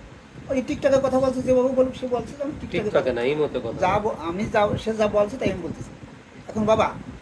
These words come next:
Speaker 1: আমিও খুব নেহাত গরিব মানুষ, এই আটটা বছর আমি ঘরে বসা।
Speaker 2: কাকা, আমি বুঝেছি আপনার কথা। ধরেন যে আজকে যদি এই মেয়েটা আপনার হতো, ছেলেটা ওই বিটার হতো, আপনার মেয়ের যদি ন্যাংটা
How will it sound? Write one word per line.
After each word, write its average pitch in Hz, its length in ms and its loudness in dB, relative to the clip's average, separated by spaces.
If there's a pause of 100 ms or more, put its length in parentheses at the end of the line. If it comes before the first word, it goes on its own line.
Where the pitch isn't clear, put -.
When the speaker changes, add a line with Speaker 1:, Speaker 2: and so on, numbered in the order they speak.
(180)
Speaker 1:
আমিও 226 280 4
খুব 262 240 -4
নেহাত 208 320 2
গরিব 175 200 -2
মানুষ, - 360 -14 (960)
এই 196 80 2
আটটা 220 380 2
বছর 247 360 4 (680)
আমি 196 100 -4
ঘরে 175 200 4
বসা। - 220 -4 (160)
Speaker 2:
কাকা, 123 280 -6 (420)
আমি 127 120 -6
বুঝেছি 156 400 -2
আপনার 135 280 0
কথা। 104 320 -6
ধরেন 139 220 4
যে 156 80 2
আজকে 151 280 0
যদি 156 220 0
এই 165 100 4
মেয়েটা 165 420 4
আপনার 165 320 4
হতো, 160 240 0
ছেলেটা 160 400 2
ওই 156 320 0
বিটার 151 300 2
হতো, 143 220 -4 (340)
আপনার 160 420 2
মেয়ের 185 340 6 (480)
যদি 143 140 0
ন্যাংটা 160 460 4